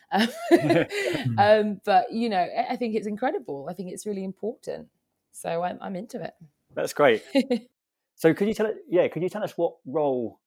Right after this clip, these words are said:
Speaker 2: running has played for you this year? And it's been an incredibly strange year for, for lots of people, but I'd be interested to know what, how running has kind of, yeah, the, the role it's played.
Speaker 1: Yeah, definitely. So I think, um, obviously, yeah, like you said, this year has been a really, really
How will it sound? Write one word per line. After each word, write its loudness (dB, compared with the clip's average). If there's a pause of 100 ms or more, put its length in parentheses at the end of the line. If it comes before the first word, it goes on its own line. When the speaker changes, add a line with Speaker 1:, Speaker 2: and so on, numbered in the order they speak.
Speaker 2:
running 0
has -6
played -2
for -12
you -2
this -6
year? 4
And 0
it's -8
been 0
an -2
incredibly -2
strange -4
year -2
for, -14
for -8
lots -4
of -20
people, -8
but -6
I'd 2
be -4
interested -10
to -14
know -4
what, -6
how 0
running -2
has -10
kind -6
of, -10 (600)
yeah, 2
the, -8
the -2
role 4
it's -6
played. -4 (840)
Speaker 1:
Yeah, 0
definitely. -8
So -4
I 0
think, -6
um, -2 (500)
obviously, 0
yeah, 0 (100)
like 0
you -12
said, -10
this -10
year -2
has -6
been -12
a -12
really, -8
really -12